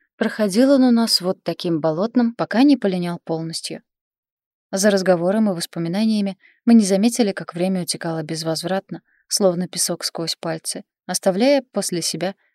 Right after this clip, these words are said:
теплые ощущения внутреннего успокоения. И пусть мне еще предстояло многое узнать об Амире, то, что он должен рассказать мне сам, легкая прогулка в его прошлое радужными искорками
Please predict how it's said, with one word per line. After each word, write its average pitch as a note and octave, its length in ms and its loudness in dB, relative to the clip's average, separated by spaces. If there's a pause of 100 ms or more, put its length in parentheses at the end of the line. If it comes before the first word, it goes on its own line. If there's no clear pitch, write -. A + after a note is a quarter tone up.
(120)
теплые A3 480 0
ощущения F#3+ 580 -2
внутреннего E3 540 -4
успокоения. E3 720 -8 (500)
И G#3+ 100 -2
пусть - 340 -4
мне E3+ 160 -2
еще D#3+ 200 -6
предстояло F3+ 640 -4
многое E3+ 460 -2
узнать F#3 380 -2
об F3 120 0
Амире, E3 340 -6 (400)
то, G3 200 0
что - 200 -6
он D#3+ 140 -6
должен E3 320 -6
рассказать F3+ 480 -4
мне G3 140 -2
сам, - 320 -4 (340)
легкая A3 480 2
прогулка F#3+ 540 -2
в D#3+ 40 -6
его E3 240 -6
прошлое F#3 580 -4 (300)
радужными F3+ 580 0
искорками F3 600 -6